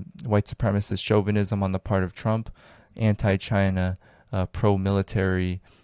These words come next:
uh, pro-democracy approach on the part of Biden.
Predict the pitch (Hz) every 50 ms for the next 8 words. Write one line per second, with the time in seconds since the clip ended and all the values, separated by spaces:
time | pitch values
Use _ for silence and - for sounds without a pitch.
0 | _ _ - - 95 90 - - - 104 101 - 98 95 98 95 95 - - 101
1 | - - - - 104 98 - - 101 - - _ _ _ _ _ _ _ _ _
2 | _ - - - - - - - - - - 117 101 98 95 - - - - 104
3 | 95 95 98 - - 98 95 - 98 87 85 90 98 95 90 - - - 123